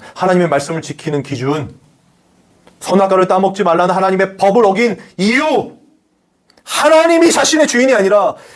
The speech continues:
내가 하나님처럼 되고 싶어서 그렇게 된 거 아니겠습니까? 그 모든 죄값이 먼저 된 자로서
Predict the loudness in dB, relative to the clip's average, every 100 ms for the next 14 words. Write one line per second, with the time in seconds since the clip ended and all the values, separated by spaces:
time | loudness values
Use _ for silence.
0 | -6 -2 2 2 4 2 4 2 2 2
1 | 0 0 0 0 -2 0 2 0 -2 -4
2 | -6 -2 -4 -4 _ -20 -10 0 0 2
3 | 2 4 2 2 0 0 0 0 4 4
4 | 4 4 4 2 0 0 0 0 2 4
5 | 4 -2